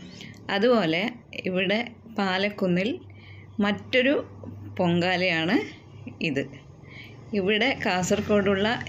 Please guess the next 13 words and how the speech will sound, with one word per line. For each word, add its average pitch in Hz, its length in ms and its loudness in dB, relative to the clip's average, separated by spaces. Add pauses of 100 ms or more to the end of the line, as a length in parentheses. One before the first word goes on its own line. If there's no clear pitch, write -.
(140)
എല്ലാ 185 260 2 (500)
സ്ത്രീകളും, 151 600 0 (640)
പ്രത്യേകിച്ച് 202 680 2 (200)
തീയ 214 340 4 (120)
സമുദായത്തിൽ 165 680 2 (1080)
ഉള്ള 175 180 4 (340)
ആളുകൾ, 175 340 4 (200)
ഉള്ള 208 340 4
സ്ത്രീകളാണ് 175 720 2 (360)
ഈ, 196 40 4 (1080)
ഈ - 20 4 (120)
പൊങ്കാല 180 400 4 (720)
ഇടുന്നത്. 165 380 2